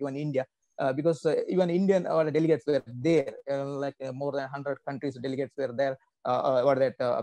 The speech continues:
uh, participants were there, and delegates from many countries were there. Indian Economic For-, World Economic Forum. I participated in that. Then, you know, uh, the host, uh, he just, you know, put a word, and he told that, you know, uh,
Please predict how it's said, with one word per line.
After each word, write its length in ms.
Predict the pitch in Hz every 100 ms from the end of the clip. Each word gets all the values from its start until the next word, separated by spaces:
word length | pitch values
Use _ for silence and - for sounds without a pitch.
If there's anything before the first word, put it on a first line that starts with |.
| -
uh, 300 | 120 113 107
participants 400 | 139 139 139 127
were 160 | 139 135
there, 140 | 143
and 140 | 135 131
delegates 300 | 135 139 135
from 160 | 131
many 200 | 131 135
countries 300 | - 139 - -
were 160 | 135 127
there. 240 | 147 139 160
Indian 280 | 139 139 135
Economic 400 | 127 139 135 127 -
For-, 220 | 156 147
World 240 | 139 151
Economic 300 | 143 139 139 -
Forum. 260 | 156 139 139 _ _ _
I 220 | 202 220 202
participated 480 | 202 240 - 147 123
in 100 | 127
that. 200 | 120 123
Then, 220 | 190 208 208
you 60 | 190
know, 180 | 180 185 _ -
uh, 160 | 165
the 300 | 160 175 170
host, 420 | 165 185 254 185 -
uh, 160 | 113 -
he 200 | 180 165
just, 200 | 156 170 -
you 120 | 151
know, 160 | 147 -
put 120 | 180 165
a 260 | 151 147
word, 240 | 147 123 131
and 140 | 135
he 120 | 135
told 240 | 147 156 135
that, 140 | 131
you 60 | 127
know, 160 | 120 - _ -
uh, 260 | 135 123